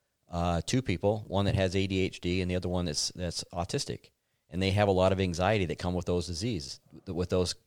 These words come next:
other diseases. And so, and they're actually both using C B D, and it really helps them kind of control their, uh, anxiety with those, and, and they function a lot at a, at a lot higher level. And they don't have to worry about some of the, the side effects and drug interactions that come with adding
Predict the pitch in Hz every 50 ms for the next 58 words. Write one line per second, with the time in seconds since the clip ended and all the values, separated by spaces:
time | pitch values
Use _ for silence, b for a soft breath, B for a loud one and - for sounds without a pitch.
0 | _ _ - - - 98 90 87 92 87 85 80 110 139 135 76 67 62 - -
1 | 80 80 - - 95 90 87 85 82 b b b b b b b b - 90 95
2 | 95 98 104 104 - - 98 80 101 104 101 - 101 92 95 92 90 - 101 95
3 | 85 92 104 120 104 85 65 53 80 95 98 87 87 92 85 - - - - 87
4 | 87 85 82 - - 92 90 90 - - 85 - - - 98 92 90 87 87 92
5 | 95 - _ _ _ _ _ _ _ _ _ _ 78 90 90 90 90 90 87 90
6 | 90 87 90 - _ _ _ _ _ _ _ _ _ - 82 - 104 98 95 90
7 | 85 87 85 101 120 127 107 92 87 87 - - 87 101 113 - - 98 90 85
8 | 87 90 92 - - - 87 85 82 - - 87 87 90 87 - - - 113 147
9 | - - - 98 82 80 76 71 71 - - 73 82 80 82 - - 85 82 80
10 | 82 85 85 73 - 85 85 85 80 76 80 78 71 67 67 - - _ _ _
11 | _ _ _ _ - 82 95 95 101 101 104 95 - 95 87 92 95 95 87 90
12 | 90 90 90 - - 92 87 90 87 87 90 87 87 87 87 - - - - _
13 | - 80 - - 90 90 92 92 - - 90 85 87 - - - 85 80 85 90
14 | 101 104 95 85 78 76 82 82 - - - - 78 - 82 85 87 90 85 -
15 | - - 73 82 85 92 90 87 -